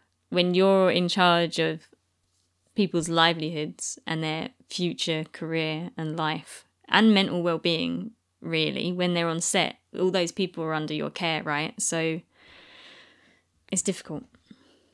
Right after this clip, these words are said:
The whole Michelle Trachtenberg thing, I, again, I don't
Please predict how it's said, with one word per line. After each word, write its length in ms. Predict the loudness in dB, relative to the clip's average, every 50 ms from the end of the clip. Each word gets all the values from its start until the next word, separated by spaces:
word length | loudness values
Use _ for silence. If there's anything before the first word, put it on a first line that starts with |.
| _ _
The 100 | -2 -2
whole 500 | 2 4 6 8 8 10 10 10 10 10
Michelle 320 | 8 6 6 4 4 2 2
Trachtenberg 760 | 2 2 0 0 0 0 0 2 4 4 4 4 4 2 0
thing, 400 | 0 0 0 0 0 -2 -4 -4 0
I, 300 | 4 6 6 6 4 2 0
again, 400 | 0 0 2 2 2 2 2 0
I 160 | 2 2 2 4
don't 300 | 4 4 4 2 0